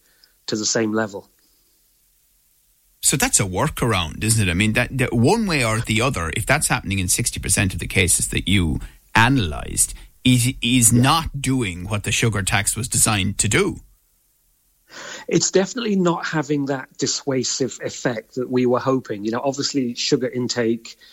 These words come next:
Speaker 1: is linked, well, not, not only to gum disease, obviously, but also to obesity. And then obesity, as, uh, as, uh, as, as we all know, is linked to diabetes, stroke, heart disease, cancer.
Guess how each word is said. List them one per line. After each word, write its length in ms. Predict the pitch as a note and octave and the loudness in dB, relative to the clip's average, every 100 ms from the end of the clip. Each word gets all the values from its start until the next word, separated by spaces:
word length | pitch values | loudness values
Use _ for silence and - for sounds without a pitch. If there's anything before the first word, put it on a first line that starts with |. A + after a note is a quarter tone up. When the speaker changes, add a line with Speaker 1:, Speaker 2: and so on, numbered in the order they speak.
| _ | _
Speaker 1:
is 160 | B2+ G#2+ | -2 2
linked, 400 | A#2+ A#2 - - | 0 0 -4 -4
well, 160 | B2+ F#2+ | -4 -4
not, 200 | G#2 A#2 | -4 -2
not 120 | A2 | -2
only 160 | G2+ F#2+ | -2 -4
to 80 | |
gum 220 | G2+ A2 A2 | -2 0 0
disease, 240 | G2 G2+ | -2 -4
obviously, 240 | G2+ G#2+ | -2 0
but 80 | G#2+ | 2
also 180 | B2 A2 | 2 2
to 140 | A#2 | -2
obesity. 600 | G#2 B2+ B2 - A#2+ G#2 - - - | 0 2 2 -2 -6 -12 -14 -20 -14
And 140 | A#2 A#2 | -2 0
then 100 | A#2+ | 2
obesity, 760 | A#2 B2+ B2 - A2 A#2+ A2+ B2+ | 2 2 0 -2 -2 0 0 -2
as, 240 | G#2+ A2 | -4 -4
uh, 140 | A2 - | -6 -4
as, 100 | A2 | -4
uh, 140 | A2 - | -4 -4
as, 300 | A2 G#2 - | -2 -2 -4
as 180 | A#2 G2+ | -6 -4
we 80 | G2 | -6
all 80 | |
know, 300 | G2 A#2+ A2 - - - | 0 2 0 -2 -8 -4
is 100 | G#2+ | 0
linked 220 | A2+ A2+ | 0 0
to 60 | G2+ | -2
diabetes, 680 | A2+ G#2+ G#2+ A2 A2+ G#2+ | 0 0 0 0 0 0
stroke, 400 | - A#2+ A2 A2 | -2 0 0 -2
heart 300 | - G#2 A2 | -4 -4 -4
disease, 500 | A2 G#2 G#2+ G2+ G2 | -4 -2 -2 -2 -6
cancer. 640 | - - A#2+ A#2+ - G2+ | -6 -2 0 2 0 -2